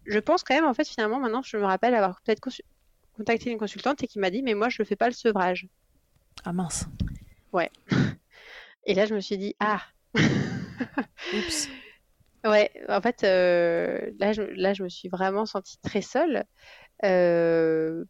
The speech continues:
Speaker 1: parce que, du coup, j'avais regardé toutes les émissions possibles que je trouvais sur Internet, euh, sur le sevrage, et, euh, j'avais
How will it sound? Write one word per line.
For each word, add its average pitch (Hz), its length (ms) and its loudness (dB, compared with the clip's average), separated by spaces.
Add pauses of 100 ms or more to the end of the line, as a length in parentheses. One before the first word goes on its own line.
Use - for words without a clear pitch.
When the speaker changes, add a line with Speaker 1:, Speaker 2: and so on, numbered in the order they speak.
Speaker 1:
parce 185 180 0
que, 190 420 2 (240)
du 190 100 -6
coup, 226 120 -4
j'avais 185 160 4
regardé 165 300 -2 (260)
toutes 269 220 -6
les 190 160 2
émissions 190 340 -2
possibles 196 440 -6
que 202 100 -4
je - 80 -6
trouvais 196 180 -2
sur 196 220 -4
Internet, 180 460 -4 (100)
euh, 190 100 -2
sur - 180 -10
le 175 60 -14
sevrage, 208 560 0 (200)
et, 226 380 4 (120)
euh, 175 580 2
j'avais 185 320 2